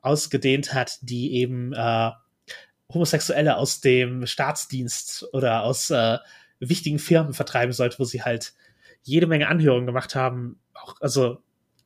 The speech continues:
ja, irgendwie zwanzig Prozent der, der Angestellten, die, also der, der Staatsangestellten, Beamten wurden halt befragt am Ende. Also es ist halt wirklich eine riesige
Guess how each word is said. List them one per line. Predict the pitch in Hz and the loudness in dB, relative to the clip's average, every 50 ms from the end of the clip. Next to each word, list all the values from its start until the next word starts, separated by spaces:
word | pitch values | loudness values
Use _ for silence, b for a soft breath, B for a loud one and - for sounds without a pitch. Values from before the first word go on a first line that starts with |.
| _ _ _ _ _ _ _ _ b b b b b b _ _ _ _ _ _ _ _ _ _ _ _ _ _ - _ - | _ _ _ _ _ _ _ _ b b b b b b _ _ _ _ _ _ _ _ _ _ _ _ _ _ -20 _ 0
ja, | 165 143 127 123 | 2 4 4 4
irgendwie | - 127 131 135 127 127 131 - _ - | 2 0 0 0 0 0 -2 -6 _ -10
zwanzig | - - 156 156 - - | -6 -6 -6 -6 -2 -4
Prozent | 147 - - 151 139 143 | -2 2 2 2 4 6
der, | 131 123 127 123 | 4 4 4 4
der | 139 131 | 2 2
Angestellten, | 139 143 143 139 - - 139 131 123 117 | 0 0 -2 -2 0 2 0 0 0 0
die, | 123 123 | -2 -2
also | 123 131 - - 147 120 113 | -2 -2 -4 -4 -6 -2 -2
der, | 143 131 | -2 0
der | 131 127 | 0 -2
Staatsangestellten, | - - 147 139 139 - 135 127 123 131 - - - 123 127 135 123 123 | -2 0 -2 -2 -2 -2 -4 -6 -4 -4 -4 0 0 0 0 -2 -6 -6
Beamten | 120 127 117 131 151 - 127 127 | -6 -6 -6 -6 -6 -8 -8 -2
wurden | 123 131 127 123 123 120 120 113 117 | 0 0 0 0 -2 -6 -4 -2 0
halt | 123 120 117 - | 0 0 -2 -4
befragt | - - - - 127 113 120 117 - - - - - _ _ _ | -12 -10 -4 -2 -2 -2 -2 -6 -8 -10 -10 -10 -12 _ _ _
am | - 107 98 | -6 -2 -2
Ende. | 90 92 95 90 85 - _ _ b b b b b b b | -2 -2 -4 -6 -8 -10 _ _ b b b b b b b
Also | - 135 | -4 -2
es | |
ist | 120 147 | 0 0
halt | 135 131 | 0 4
wirklich | 143 165 151 143 143 156 - | 4 4 4 4 -6 -6 -2
eine | - 151 143 | 0 0 2
riesige | 147 180 190 151 156 147 135 139 139 135 131 131 - | 6 6 6 6 6 6 8 8 8 6 4 0 -4